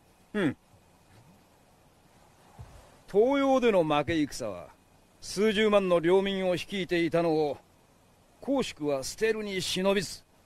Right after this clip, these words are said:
一日十里しか進まず、公領を取ることも諦めたのです。これぞ、大仁大義と言えましょう。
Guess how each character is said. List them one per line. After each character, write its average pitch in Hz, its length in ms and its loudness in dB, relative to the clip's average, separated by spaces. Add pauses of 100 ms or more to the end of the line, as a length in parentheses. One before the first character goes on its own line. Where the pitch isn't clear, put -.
(140)
一 196 220 -4
日 247 260 0
十 254 220 4
里 285 180 2
し - 160 -4
か 185 220 4
進 - 300 -6
ま 156 100 2
ず、 127 180 -8 (680)
公 302 200 2
領 320 280 4
を 294 80 4
取 285 160 0
る 294 100 -2
こ 262 140 0
と 285 80 0
も 285 220 4 (180)
諦 202 400 4
め 190 100 0
た 147 120 -4
の 123 100 -8
で 113 100 -14
す。 - 160 -18 (640)
こ 208 260 4
れ 233 140 8
ぞ、 254 260 8 (340)
大 277 280 6
仁 294 320 4
大 339 360 6
義 302 120 4
と 359 140 2
言 262 160 2
え 165 60 4
ま 147 120 -4
し 123 100 -10
ょ 107 60 -14
う。 - 20 -16